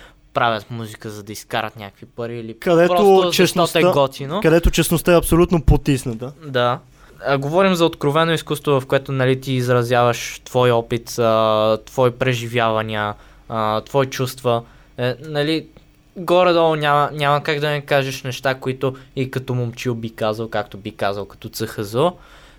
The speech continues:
Speaker 1: но, но аз мисля, че, нали,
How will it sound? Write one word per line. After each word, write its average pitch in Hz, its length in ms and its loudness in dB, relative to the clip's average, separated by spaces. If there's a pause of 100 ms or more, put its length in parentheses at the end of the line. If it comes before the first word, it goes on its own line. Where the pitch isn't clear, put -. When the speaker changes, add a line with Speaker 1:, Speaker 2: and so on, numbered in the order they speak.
Speaker 1:
но, 131 560 0 (440)
но 151 80 -4
аз 185 220 -2
мисля, 175 360 -2
че, 151 200 -2
нали, 143 360 2